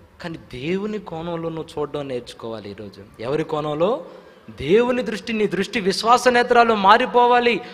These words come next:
విశ్వాసంతో చూడడం మొదలు పెట్టాలి. దైవ దృష్టితో చూడు. ఇప్పుడు నీకు కనపడుతున్న అప్పుల బాధలు, వ్యాధి బాధలు పెద్ద పెద్ద కొండల్లాగున్నాయా?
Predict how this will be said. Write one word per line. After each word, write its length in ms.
విశ్వాసంతో 920
చూడడం 300
మొదలు 240
పెట్టాలి. 640
దైవ 320
దృష్టితో 440
చూడు. 520
ఇప్పుడు 220
నీకు 180
కనపడుతున్న 580
అప్పుల 420
బాధలు, 460
వ్యాధి 460
బాధలు 380
పెద్ద 360
పెద్ద 140
కొండల్లాగున్నాయా? 1000